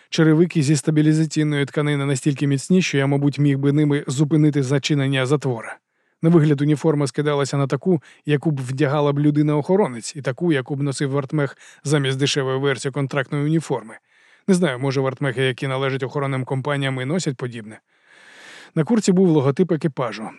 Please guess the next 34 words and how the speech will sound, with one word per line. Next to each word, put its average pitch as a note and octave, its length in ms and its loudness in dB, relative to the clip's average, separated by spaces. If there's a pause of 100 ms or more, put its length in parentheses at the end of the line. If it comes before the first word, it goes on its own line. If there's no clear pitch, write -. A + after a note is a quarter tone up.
але D3 260 -2
чомусь F#3 340 4
це - 140 0
мене E3 420 2
не D3+ 160 2
настільки D3+ 420 -2
хвилювало, C3+ 460 -4
як A#2+ 140 -6
зазвичай. B2 540 -8 (600)
Я C#3+ 140 2
трохи C#3+ 280 2
хвилювався, C#3+ 600 0
що D#3 180 -2
довжину D#3 420 -2
волосся E3 460 0
на C3 80 -4
голові B2 340 -2
помітять. A#2 640 -8 (440)
Після C3+ 240 -2
Майло C#3 400 0
я C3 260 -2
його C3 280 -2
відростив, C#3+ 480 0
щоб C3 220 -6
не C3+ 100 -2
виглядати C3+ 520 -2
як B2 160 -6
вартмех, D#3+ 420 0 (260)
а C3 100 -2
зараз F3+ 300 2
мусив F3 320 2
виглядати D3 460 2
саме E3 260 0
так. - 300 -8